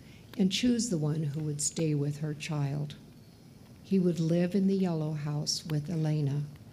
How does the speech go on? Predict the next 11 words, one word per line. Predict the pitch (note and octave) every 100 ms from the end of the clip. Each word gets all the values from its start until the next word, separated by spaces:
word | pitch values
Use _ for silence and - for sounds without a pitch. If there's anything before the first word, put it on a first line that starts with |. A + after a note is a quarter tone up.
| - - - -
He | F#3
would | E3+ E3
learn | D#3 D#3 -
everything | F3 F#3 G3+ G#3 G3+
her | G3 F#3
son | - F3 E3+ E3
learned, | E3 D#3+ F3+ F#3 - - - -
eat | G3+ G3+ -
the | G#3
same | - G#3+ G#3
food, | G3+ G3+ D#3+ D#3+ D#3+